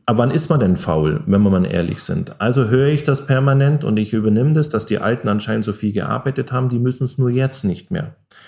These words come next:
Und das ist ja immer ganz spannend. Ich kann ja immer sagen, wie schlimm das war.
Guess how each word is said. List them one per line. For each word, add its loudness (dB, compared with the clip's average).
Und 2
das 2
ist -10
ja -2
immer -2
ganz -2
spannend. 2
Ich 0
kann 0
ja 2
immer 2
sagen, 2
wie 0
schlimm 0
das -4
war. -6